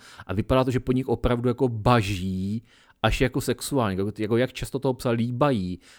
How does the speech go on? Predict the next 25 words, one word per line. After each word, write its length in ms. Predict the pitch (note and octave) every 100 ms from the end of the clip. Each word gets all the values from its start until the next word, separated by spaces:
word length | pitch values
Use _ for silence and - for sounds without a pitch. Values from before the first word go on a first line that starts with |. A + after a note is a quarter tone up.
| -
jako 160 | G#2+
líbají 400 | B2+ A#2 B2+ B2+
ho 220 | A2+ C3 A#2 - _ G2+
ne 120 | C3
jako 320 | D#3 D3 A2+ -
na 220 | G2 G#2+
hlavičku, 840 | G2+ A2 G#2+ G#2 - - A2 G2+ G2+
nebo 160 | G2
jako, 260 | G2 - G#2 - -
nebo 180 | G2+ G#2+
na 100 | A2
čumák 460 | - A2+ G#2 G#2 G#2+
ze 140 | G2
zhora, 380 | F2+ A2+ A2 G2
jako 260 | F#2 - F2+
jo, 300 | F2 F#2+ B2 - -
ale 100 | F#2+
oni 80 | B2
ho 60 |
fakt 240 | B2 C3+ B2+
líbají 340 | A2+ A#2 A#2
jako 300 | A2+ B2+ B2 - _ _ A2+ A2 -
do 280 | C3+ A2 C3
tlamičky. 840 | B2+ D3+ D3+ A2 - - - - - _ -
Vyloženě. 600 | F#2+ G#2 F#2 - A2+